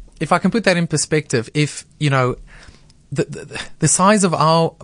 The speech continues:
operations and our company, it's, it's, it's similar to someone walking down the street and they have an option of walking into a big bank like Standard Bank, or there's someone standing with a table outside saying,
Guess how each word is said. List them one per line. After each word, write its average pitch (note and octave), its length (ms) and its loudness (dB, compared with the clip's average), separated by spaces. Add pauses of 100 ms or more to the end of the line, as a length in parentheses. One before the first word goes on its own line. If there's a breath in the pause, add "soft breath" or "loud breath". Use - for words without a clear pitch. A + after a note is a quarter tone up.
(140)
operations B2+ 760 0
and B2 180 -2
our A#2+ 120 2
company, C3 460 0
it's, - 240 -6
it's, C#3+ 220 -2
it's D3 140 -2
similar F#3 280 4
to E3+ 120 -6
someone D3+ 300 2
walking B2+ 320 -2
down A#2 180 2
the A2 80 -2
street - 340 -2
and B2+ 140 -2
they B2 320 2
have C3 120 2
an D3 100 2 (100)
option D#3+ 380 -2
of A#2 100 -6
walking B2+ 340 -2
into B2+ 220 -2
a A2 60 0
big A#2 340 -2 (320 soft breath)
bank A#2+ 380 0
like A2+ 160 -4
Standard C3 320 0
Bank, D3 340 -4 (440 loud breath)
or G#3+ 220 4
there's F#3 180 0
someone F3+ 280 0
standing E3+ 340 0
with D3+ 120 -2
a C#3 40 2
table D3+ 500 2
outside B2 680 -4
saying, C3+ 340 -2